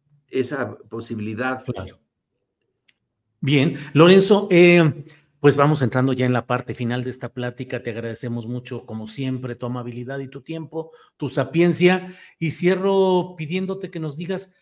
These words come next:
Speaker 2: cuáles crees que van a ser los retos de Claudia Sheinbaum, si es que ella, tanto en su campaña que viene,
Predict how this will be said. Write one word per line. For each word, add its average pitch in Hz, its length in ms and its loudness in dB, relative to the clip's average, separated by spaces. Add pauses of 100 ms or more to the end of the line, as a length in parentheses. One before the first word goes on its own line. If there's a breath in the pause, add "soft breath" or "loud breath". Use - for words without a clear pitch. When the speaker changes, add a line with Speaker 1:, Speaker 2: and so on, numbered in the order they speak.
(160 soft breath)
Speaker 2:
cuáles 214 320 -6
crees 208 180 -8
que 208 140 -6
van 185 180 -4
a 170 60 -6
ser 170 180 -8
los 131 240 -8
retos 160 420 -6
de 131 200 -10
Claudia 139 680 -4
Sheinbaum, 143 560 -8
si 135 200 -10
es 131 100 -10
que - 300 -12
ella, 143 480 -10 (160 loud breath)
tanto 147 280 0
en 139 80 -2
su 143 200 -12
campaña 190 580 -4
que 139 100 -8
viene, 160 480 -6